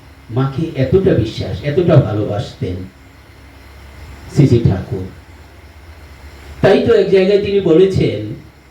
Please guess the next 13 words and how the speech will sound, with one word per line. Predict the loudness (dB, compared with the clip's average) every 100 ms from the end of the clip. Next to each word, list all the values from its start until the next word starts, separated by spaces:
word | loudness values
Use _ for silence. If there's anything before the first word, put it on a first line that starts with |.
| -20 -20 -20 -20 -20 -20 -20 -20 -18 -14 0
"তোমাদের | 6 6 6 2
ঠাকুর | 2 0 0 0 0 0 -6 -16 -20 -20 -20 -20 -20 -20 2
যদি | 4 6 6 4 0 -4 -10 -20 -20 -20 -20 -20 -4 2
নারী | 4 4 4 6
দেহ | 6 4 4
নিয়ে | 2 2 4
জন্মগ্রহণ | 4 4 4 2 2 0
করতেন, | -2 -4 -6 -6 -8 -16 -20 _ -20 -20 _ -20 -10 2
ওনার | 4 4 2 -2 -8 -14 -20 -20 -20 -20 -20 -16
যে | 0 4 6
রূপ | 4 2
হত-, | 0 -2 -8 -12 -10 -8
হতো, | -2 0 0